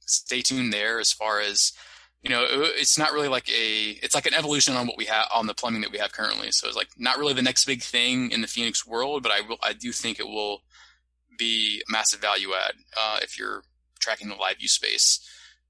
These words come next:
Even beyond, like, the syn-, syntactically nicer, like, there's a lot of neat features that, that Marlis has done that I think will make, uh, live view type applications more accessible. He's doing a lot of, like, documentation generation,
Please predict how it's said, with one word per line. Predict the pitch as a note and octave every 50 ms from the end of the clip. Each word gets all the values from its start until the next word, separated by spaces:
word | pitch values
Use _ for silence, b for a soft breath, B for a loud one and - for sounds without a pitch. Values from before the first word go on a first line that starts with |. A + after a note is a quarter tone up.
| _ -
Even | - D#3+ D3+ D#3 C#3+
beyond, | C3+ C#3 C3+ C3+ C3 B2
like, | A#2+ A#2 -
the | B2 -
syn-, | - A#2+ A2+ A2+ - - _ -
syntactically | - - A#2 A2+ - A#2 A#2 A2+ - - A2+ G#2+ - - A2 G#2+ G#2+ G#2 G#2 G2+ - _ _
nicer, | G#2+ G#2 G#2 G#2+ G#2+ G#2 - G#2+ G#2 G2+ G2 G2+ G#2+
like, | G#2+ G#2
there's | - A2 A2
a | G#2
lot | G#2+ A2 G#2+
of | G2+
neat | G#2 A2 - -
features | - - A2+ - - A2 G#2+ G#2 G2 -
that, | - G2+ G#2 G#2+ G#2+ A2 - - _ _
that | - A#2 G#2
Marlis | A2 G#2+ A2 A2 G#2 - -
has | G#2 G2
done | - G#2+ G#2 G2+ G2 F#2+ F#2+
that | F#2+ F#2+ F#2+ F#2+ F#2+ -
I | G2
think | - - G#2 G2 -
will | - G2+ G2 G2+ G2 - _ _ _
make, | G#2+ A2 A2 A2 - - - -
uh, | A#2+ A2 A2 G#2+ G2+ - G#2 G#2
live | G#2 G#2 G2+ G#2 G2+ G2+ G2 - _ -
view | G#2+ G#2+ A2 G#2+ G#2 G2+ F#2+ - _ _
type | - A2 A2 G#2+ - G#2
applications | - A#2+ - - G#2+ F#2+ - G#2 G2 G2
more | G#2 G#2
accessible. | - - - - - - - - - G1+ - - _ _ _ _ _
He's | - A2 G#2+
doing | - A#2+ A2
a | G#2 G2
lot | G2+ G#2 G2+
of, | G2 G2+
like, | G2+ G2+ F#2+ -
documentation | - G#2+ G#2 - A2 G2+ - G#2+ G2+ - - G#2
generation, | G2 G#2 G2+ G#2 G2 F#2+ F#2+ - - G#2+ G2+ G#2 G#2